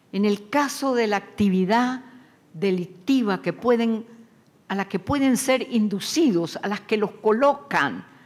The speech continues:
precisamente los reclutan para algo. Y cuando es el crimen organizado, los recluta para que hagan las cosas más perversas, para que desarrollen las actividades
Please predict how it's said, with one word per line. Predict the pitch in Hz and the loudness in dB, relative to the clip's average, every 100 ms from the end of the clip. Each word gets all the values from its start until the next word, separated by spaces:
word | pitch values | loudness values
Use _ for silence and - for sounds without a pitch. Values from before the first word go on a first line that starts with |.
| _ | _
precisamente | - 190 247 233 262 262 262 247 | -2 0 0 4 4 4 4 2
los | 190 | 4
reclutan | 170 180 240 254 240 | 2 -2 -4 0 2
para | 208 175 160 | 2 0 0
algo. | - 170 147 - - - _ _ _ _ _ _ | 0 0 -2 -8 -14 -20 _ _ _ _ _ _
Y | 202 | -6
cuando | 214 196 247 | -2 2 2
es | 285 | 2
el | 262 - | 0 2
crimen | 285 277 240 | 4 6 6
organizado, | 196 185 185 - 208 240 262 262 - - - - - - _ _ | 4 2 0 0 2 4 4 0 -6 -20 -20 -20 -20 -20 _ _
los | 202 247 | 2 2
recluta | 247 240 240 311 320 330 | 4 0 2 2 4 2
para | - 240 233 | 2 2 0
que | 240 | 0
hagan | 254 262 - | 0 2 0
las | 226 | -2
cosas | - 285 285 220 | -2 -2 0 2
más | 262 | 0
perversas, | 269 240 233 285 - - - - - _ _ _ _ _ _ _ _ _ _ _ _ _ _ _ _ _ _ _ _ _ _ _ | 2 0 2 0 -2 -6 -8 -18 -20 _ _ _ _ _ _ _ _ _ _ _ _ _ _ _ _ _ _ _ _ _ _ _
para | - 226 214 | -2 0 0
que | 220 214 214 208 - - _ _ _ | 0 2 2 -2 -14 -20 _ _ _
desarrollen | 190 226 226 202 220 262 294 285 | 0 0 2 0 2 2 4 2
las | 226 202 | 2 0
actividades | 202 - 214 208 254 277 269 | -4 -4 -4 0 0 0 -2